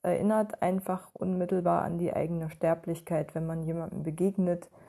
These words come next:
der einem die Möglichkeit vor Augen führt, dass es sowas wie Krankheit gibt. Die meisten, ähm, Menschen, die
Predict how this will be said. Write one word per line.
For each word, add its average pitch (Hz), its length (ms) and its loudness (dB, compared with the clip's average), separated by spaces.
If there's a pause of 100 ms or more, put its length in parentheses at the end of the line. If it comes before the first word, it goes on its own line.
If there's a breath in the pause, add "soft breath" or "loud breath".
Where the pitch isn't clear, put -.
(280 loud breath)
der 170 160 6
einem 160 300 2
die 165 140 -2
Möglichkeit 214 760 2
vor - 280 6
Augen 160 360 2
führt, 160 640 0
dass - 260 -2
es 156 340 -4
sowas 160 420 0
wie 160 80 -6
Krankheit 160 680 -6
gibt. - 320 -4 (720 loud breath)
Die 175 60 -2
meisten, 170 1000 -2 (880)
ähm, 165 680 -2 (920)
Menschen, 208 840 4
die 190 500 0